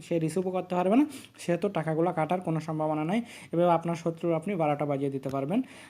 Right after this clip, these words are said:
আমরা তো এখানে চলে যাব, এই যে স্টেপ ওয়ানে চলে যাচ্ছে। আমি আবার প্রিভিউতে যাচ্ছি। প্রিভিউতে যাওয়ার পর আপনাদেরকে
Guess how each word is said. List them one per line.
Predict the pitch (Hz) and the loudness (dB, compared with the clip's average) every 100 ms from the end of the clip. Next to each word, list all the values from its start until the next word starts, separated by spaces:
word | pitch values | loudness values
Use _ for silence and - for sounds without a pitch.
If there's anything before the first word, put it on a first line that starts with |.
| - | -4
আমরা | 151 160 165 | 0 4 4
তো | 165 185 | 4 4
এখানে | 170 175 175 | 4 2 0
চলে | 165 160 | 2 4
যাব, | 156 196 | 4 4
এই | 196 160 | 4 6
যে | 165 | 6
স্টেপ | 160 175 170 | 4 0 2
ওয়ানে | 160 165 | 2 0
চলে | 160 151 | 2 2
যাচ্ছে। | 147 147 | 2 0
আমি | 160 | 0
আবার | 160 160 160 | 2 0 0
প্রিভিউতে | 165 165 170 170 | 2 4 4 4
যাচ্ছি। | 165 143 - | 2 0 0
প্রিভিউতে | 208 180 170 180 185 | -2 0 2 2 2
যাওয়ার | 175 170 | 2 2
পর | 170 151 | 0 -2
আপনাদেরকে | 147 151 151 160 | -2 -4 -2 0